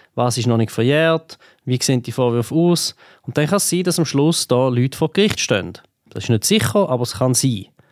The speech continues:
Und dann politisch ist schon einiges gelaufen. Also im Spitalrat ist, glaube ich, inzwischen der ganze Spitalrat ausgewechselt. In so zwei Etappen sind, eben der Herr Waser ist schon früher zurückgetreten und es sind jetzt im Rahmen von der letzten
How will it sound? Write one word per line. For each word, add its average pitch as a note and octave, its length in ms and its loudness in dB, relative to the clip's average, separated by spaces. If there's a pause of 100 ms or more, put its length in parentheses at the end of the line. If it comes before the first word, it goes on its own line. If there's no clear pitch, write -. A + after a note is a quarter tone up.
(100)
Und - 180 -4
dann E3 360 4 (280)
politisch D3+ 480 0
ist A#2+ 80 0
schon C3+ 160 0
einiges C3 360 0
gelaufen. F#3 440 0
Also C#3 180 2
im B2+ 80 4
Spitalrat C3+ 680 0
ist, C3 100 -6
glaube B2+ 200 -2
ich, - 20 0
inzwischen A#2 340 -6
der A2 80 -6
ganze C#3+ 380 -2
Spitalrat F3+ 680 -4
ausgewechselt. F3+ 680 -4
In B2+ 100 -6
so A#2 160 -2
zwei C3+ 340 0
Etappen F#3 540 -2
sind, A#2+ 260 -4
eben A#2+ 240 -6
der A#2 100 -2
Herr A2+ 120 -2
Waser B2 280 0
ist A#2 60 -4
schon - 120 -10
früher F3+ 260 2
zurückgetreten F3 640 -2
und A#2+ 80 -2
es A2+ 100 -6
sind C3 140 0
jetzt D#3 240 -2
im B2+ 160 0
Rahmen C#3 300 2
von B2+ 120 -8
der C3 100 0
letzten C#3 560 0